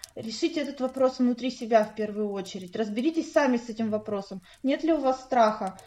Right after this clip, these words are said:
А, страх, конечно, есть всегда, и трудно его изжить полностью, но нет ли у вас такого страха, который парализует вас и в истерику вгоняет? Что вы вообще думаете про загробную жизнь? Есть ли у ва-, у вас ваши собственные догадки?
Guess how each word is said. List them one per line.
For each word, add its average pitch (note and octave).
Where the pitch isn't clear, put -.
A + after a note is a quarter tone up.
А, G3+
страх, C#4+
конечно, B3+
есть B3
всегда, D#4
и A3
трудно D#4+
его A3+
изжить A3
полностью, G3+
но G#3
нет B3+
ли C4
у A#3+
вас G#3+
такого A3+
страха, A3+
который A3
парализует A3
вас G3
и G3
в G3+
истерику G#3+
вгоняет? F#3
Что D#4
вы E4
вообще D#4
думаете D4+
про C#4
загробную C4+
жизнь? B3+
Есть D4+
ли D#4
у C#4
ва-, B3+
у A#3
вас B3
ваши A#3+
собственные A3+
догадки? G#3+